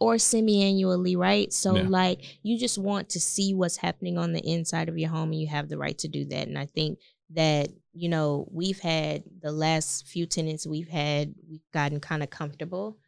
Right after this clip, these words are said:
Speaker 2: Mm-hmm.
Speaker 1: And now I'm just afraid to even call and ask because I'm like, um,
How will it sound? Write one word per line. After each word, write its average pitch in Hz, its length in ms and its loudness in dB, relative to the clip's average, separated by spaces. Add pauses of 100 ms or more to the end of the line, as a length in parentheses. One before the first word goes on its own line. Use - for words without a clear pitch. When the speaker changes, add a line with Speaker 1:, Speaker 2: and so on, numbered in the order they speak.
Speaker 2:
Mm-hmm. 101 240 -2
Speaker 1:
And 156 320 -4
now 165 260 2
I'm 143 100 -2
just - 280 -4
afraid 131 500 -2
to - 100 -6
even 131 240 -4
call 131 400 -2
and 123 200 -8
ask - 400 -10
because 165 280 -18
I'm - 160 -20
like, - 240 -12
um, - 200 -6